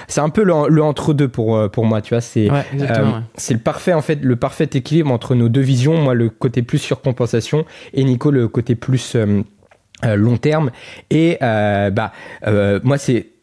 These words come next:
Speaker 1: c'était la, une des, des dernières pièces qui me manquait pour résoudre justement l'équation, euh, euh, force-endurance avec, euh, justement, euh, les emom qui prennent, euh, très peu de temps, qui sont très denses et qui permettent, euh, du coup de, bah, de faire sa force tout en, bah, continuant, euh, son endurance.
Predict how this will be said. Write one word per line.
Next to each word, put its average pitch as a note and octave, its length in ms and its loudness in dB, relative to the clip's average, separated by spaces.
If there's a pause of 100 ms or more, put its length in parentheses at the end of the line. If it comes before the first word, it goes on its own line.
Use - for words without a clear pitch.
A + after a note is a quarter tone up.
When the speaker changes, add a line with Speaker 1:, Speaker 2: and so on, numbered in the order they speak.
(100)
Speaker 1:
c'était D3+ 320 -2
la, C#3+ 240 2
une F3+ 260 4
des, C#3+ 140 2
des C#3 340 0
dernières D#3 400 0
pièces - 380 -2
qui - 140 -2
me C3 120 4
manquait C3 320 0
pour B2+ 180 -2
résoudre C3 300 2
justement A#2+ 380 0
l'équation, A#2 600 0
euh, G2+ 60 0 (340)
euh, G#2+ 120 -2
force-endurance A#2+ 1000 -2 (260)
avec, A#2 460 -2
euh, G#2+ 140 2
justement, A2+ 520 0
euh, G#2 60 0
les G#2 240 0
emom A#2+ 240 2
qui - 100 -12
prennent, G2+ 380 -4 (160)
euh, F#2 180 -2
très - 200 -4
peu B2 160 -2
de - 40 -10
temps, C3+ 240 -2
qui - 160 -12
sont G#2 180 -4
très - 220 -2
denses B2+ 340 -2 (260)
et A#2 100 0
qui - 120 -8
permettent, A#2 480 -2
euh, G#2 60 0
du G#2 140 -2
coup C#3 160 -2
de, G2 400 2
bah, G2 100 -2
de G2 120 -4
faire - 260 -4
sa - 140 -4
force - 360 -4 (360)
tout F#3 200 2
en, C#3 200 2
bah, G#2+ 160 0
continuant, A#2+ 540 0
euh, G2+ 180 0
son A2+ 240 -2
endurance. G#2+ 420 -2